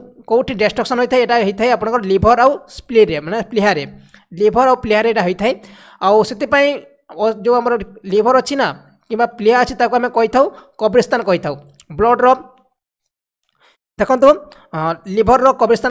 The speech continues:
ଆର୍ ବି ସିର କବ୍ରିସ୍ତାନ କାହାକୁ କୁହାଯାଇଥାଏ? ଆର୍ ବି ସିର କବ୍ରିସ୍ତାନ କୁହାଯାଇଥାଏ ସ୍ପ୍ଲିନ୍କୁ, ଲିଭରକୁ କୁହାଯାଇଥାଏ। ଆନ୍ସର ହେବ ଲିଭର, ଠିକ୍ ଅଛି? ମନେ ରଖନ୍ତୁ। ଆଉ ଏହା, ଅ,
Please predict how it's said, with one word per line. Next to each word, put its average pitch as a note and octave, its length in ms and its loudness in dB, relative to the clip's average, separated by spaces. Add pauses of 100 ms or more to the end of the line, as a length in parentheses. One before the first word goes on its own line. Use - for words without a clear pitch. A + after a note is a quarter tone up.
ଆର୍ A3 160 0
ବି A#3 60 -4
ସିର C4 200 0
କବ୍ରିସ୍ତାନ A#3 400 0
କାହାକୁ A3+ 220 0
କୁହାଯାଇଥାଏ? A#3+ 400 0 (200)
ଆର୍ G3+ 80 -6
ବି G#3 80 -8
ସିର B3 140 -4
କବ୍ରିସ୍ତାନ A3+ 380 -2
କୁହାଯାଇଥାଏ A3 440 -2 (240)
ସ୍ପ୍ଲିନ୍କୁ, A#3 520 -6 (320)
ଲିଭରକୁ G#3+ 300 2
କୁହାଯାଇଥାଏ। G3+ 380 0 (160)
ଆନ୍ସର F#3+ 240 -4
ହେବ A3+ 100 0
ଲିଭର, F#3+ 420 2
ଠିକ୍ B3 140 0
ଅଛି? C#4 180 -2 (260)
ମନେ G3 180 -2
ରଖନ୍ତୁ। C#3+ 280 -6 (640)
ଆଉ G#3 360 0
ଏହା, A#3+ 160 4
ଅ, A#3 320 0